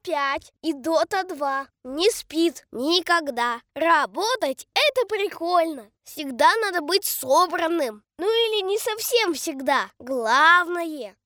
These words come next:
никогда не терять настрой. Быть взрослым на самом деле весело.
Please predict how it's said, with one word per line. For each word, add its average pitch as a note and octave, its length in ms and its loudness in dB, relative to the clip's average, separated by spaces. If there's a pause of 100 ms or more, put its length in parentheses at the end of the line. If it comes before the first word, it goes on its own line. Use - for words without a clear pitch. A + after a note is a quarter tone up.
никогда E4 880 2
не F4 180 -2
терять D4+ 560 0
настрой. E4 880 -2
Быть F#4 280 2
взрослым D4 920 0
на A#3 160 -10
самом G4 480 0
деле F4 380 0
весело. B3 680 -4